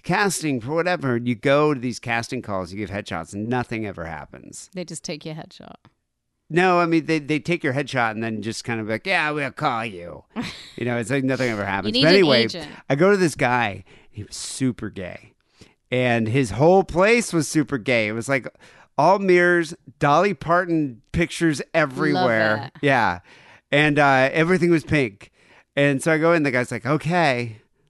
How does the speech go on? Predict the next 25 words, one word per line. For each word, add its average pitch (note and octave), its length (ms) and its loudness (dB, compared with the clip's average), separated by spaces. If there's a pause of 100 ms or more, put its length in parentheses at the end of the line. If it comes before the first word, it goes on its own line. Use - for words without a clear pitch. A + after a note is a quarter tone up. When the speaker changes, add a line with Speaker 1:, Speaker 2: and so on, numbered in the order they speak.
Speaker 1:
let's C3 160 -6
take D#3 180 -2
some C#3 220 -4
headshots." A#2+ 680 -4
And G#2+ 60 -8
I - 20 -6
was G2+ 80 -10
like, A2 120 -10
"All C3 80 -6
right." G#2+ 380 -2
He's A2 220 -10
like, G#2+ 140 -10
"No, A#2+ 100 -4
just C3+ 260 -10
act D3+ 200 -8
natural." C3+ 400 -4
And C3 60 -2
I - 20 0
was, B2 120 -4
like, D3 160 -6
taking E3 220 -2
the D3 80 -4
headshots. A#2+ 340 -6
He's A2+ 160 -10
like, A2 200 -10